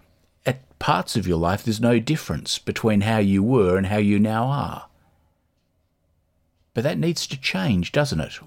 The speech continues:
when we are taught Christ, when we know Christ? It is entirely possible that we have gotten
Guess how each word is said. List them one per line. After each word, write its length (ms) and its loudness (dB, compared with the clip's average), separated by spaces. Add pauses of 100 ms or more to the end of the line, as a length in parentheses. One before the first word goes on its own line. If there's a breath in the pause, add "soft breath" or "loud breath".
when 380 2
we 240 2
are 200 -2
taught 460 -2
Christ, 680 -8 (400 soft breath)
when 200 4
we 200 4
know 420 2
Christ? 800 -6 (1400 soft breath)
It 140 4
is 260 2
entirely 600 0
possible 580 -2
that 180 -2
we 200 0
have 120 -2
gotten 360 0